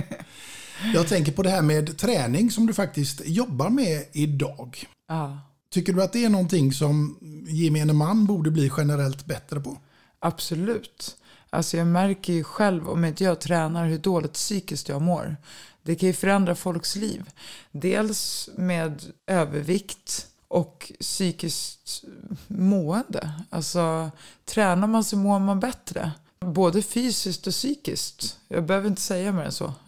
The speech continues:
Speaker 2: Alltså det, träning måste alla göra. På mer eller mindre sätt liksom. Alla behöver inte bli elitidrottare, men att röra på sig kontinuerligt är otroligt viktigt för det psykiska välmåendet.
Speaker 1: Mm.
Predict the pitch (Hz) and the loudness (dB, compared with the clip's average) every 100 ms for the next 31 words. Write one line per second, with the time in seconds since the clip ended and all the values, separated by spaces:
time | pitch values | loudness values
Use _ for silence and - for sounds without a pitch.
0 | - 160 170 156 170 165 160 202 175 185 | -8 -6 -4 -2 -2 -2 -2 0 0 0
1 | 185 170 - 160 156 143 156 151 165 170 | 0 -2 -2 -2 0 2 2 2 0 -4
2 | - _ - 170 170 165 160 156 156 170 | -8 _ -6 0 2 2 2 0 0 0
3 | 151 151 - 185 - - - 185 156 208 | 0 -2 -2 -4 -6 -10 -6 -6 -4 0
4 | 170 160 175 190 185 151 143 156 165 160 | 0 2 2 2 0 -4 -4 -2 -2 -4
5 | 160 143 180 156 - 156 147 151 156 156 | -4 -2 -2 -4 -4 -4 -2 -2 -4 -6
6 | 151 180 165 175 175 156 151 160 156 143 | -2 0 2 0 -2 -6 -6 -4 -6 -8
7 | - - - 190 185 165 175 175 175 165 | -14 -20 -6 0 0 0 0 2 2 2
8 | 156 156 - - - - _ 139 - - | -2 -6 -10 -12 -14 -20 _ 0 0 -2
9 | - - 202 170 143 143 - 139 - - | -8 -4 -2 0 -2 -4 -6 -8 -8 -10
10 | - - - _ - 151 135 139 139 147 | -10 -14 -14 _ -8 -6 -6 -6 -6 -6
11 | 143 - - - 135 135 135 - 143 - | -6 -8 -8 -8 -6 -6 -8 -8 -10 -14
12 | - - 147 127 | -18 -2 2 2